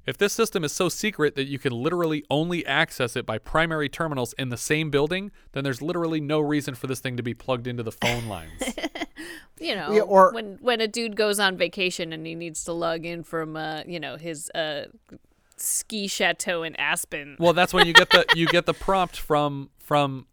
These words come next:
Speaker 1: uh, you know, biocarbon amalgamate that says, "Sorry, primary terminals only."
Speaker 3: Yeah. Al-, also, how about you just, if you wanna stop 'em, just unplug the phone line?
Speaker 1: Yeah. And if you need this information in multiple places, just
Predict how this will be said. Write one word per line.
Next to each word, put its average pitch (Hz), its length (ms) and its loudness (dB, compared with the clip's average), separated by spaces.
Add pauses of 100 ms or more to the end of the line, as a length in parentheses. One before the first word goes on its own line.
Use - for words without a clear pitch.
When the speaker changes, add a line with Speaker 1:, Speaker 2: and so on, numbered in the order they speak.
Speaker 1:
uh, 127 100 -12
you 147 160 -6
know, 123 300 2
biocarbon 147 580 4
amalgamate 147 460 -2
that 123 120 -8
says, 113 220 -6
"Sorry, 127 420 6
primary 151 380 -2
terminals 139 380 -4
only." 131 320 -4 (840)
Speaker 3:
Yeah. 156 300 0 (420)
Al-, 180 120 0
also, 196 580 4 (160)
how 190 100 -4
about 202 240 2
you 185 140 -4
just, 180 240 -2 (800)
if 143 120 -2
you 165 80 0
wanna 156 200 2
stop 151 260 4
'em, 131 120 -4
just 131 380 -4
unplug 156 500 -2
the 160 100 -6
phone 135 260 -6
line? 240 460 -4
Speaker 1:
Yeah. 147 280 2 (540)
And 147 140 0
if 143 80 0
you 143 80 0
need 160 160 0
this 151 160 -2
information 147 400 -4
in 123 40 -8
multiple 127 360 -6
places, 127 400 -4
just - 300 -6